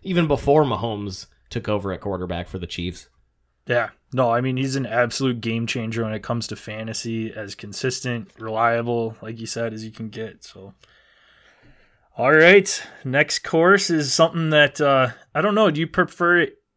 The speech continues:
Speaker 2: in the bird, outside of the bird made? It's our stuffing, Jill. How do you, how do you prefer your stuffing?
Speaker 1: I just put, you know, throw it onto, I just bake it,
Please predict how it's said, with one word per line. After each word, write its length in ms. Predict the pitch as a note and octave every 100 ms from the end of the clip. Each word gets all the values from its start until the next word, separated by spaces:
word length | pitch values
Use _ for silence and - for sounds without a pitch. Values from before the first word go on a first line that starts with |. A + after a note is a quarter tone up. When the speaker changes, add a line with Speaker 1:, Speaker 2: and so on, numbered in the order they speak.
| -
Speaker 2:
in 200 | E3 F#3+
the 60 | F#3+
bird, 520 | F#3 G3 G3 F#3 -
outside 520 | D3+ E3 - E3+ F#3+
of 60 | F#3+
the 60 |
bird 360 | F3+ G3 G3 F3+
made? 320 | G3 G3+ G3
It's 160 | F3 D#3+
our 100 | D3+
stuffing, 560 | - D3 C3+ C3 A#2
Jill. 300 | A2 A#2 A#2
How 120 | C3 C#3
do 80 |
you, 200 | D3 C3+
how 140 | A#2+ D#3+
do 60 |
you 60 | D#3+
prefer 320 | - C3+ D3+
your 100 | B2+
stuffing? 520 | G#2+ - A#2 - A2+ G2+
Speaker 1:
I 220 | E3+ G3
just 440 | F#3 G3+ - _ -
put, 260 | F3+ F3+
you 100 | F3
know, 180 | D3+ D#3
throw 340 | - C#3 D3+
it 80 | D#3
onto, 480 | D3 D3 C#3 C#3+ C#3+
I 80 | C#3+
just 220 | D3 A#2+
bake 300 | A2+ A2+ A2
it, 280 | C3 C3+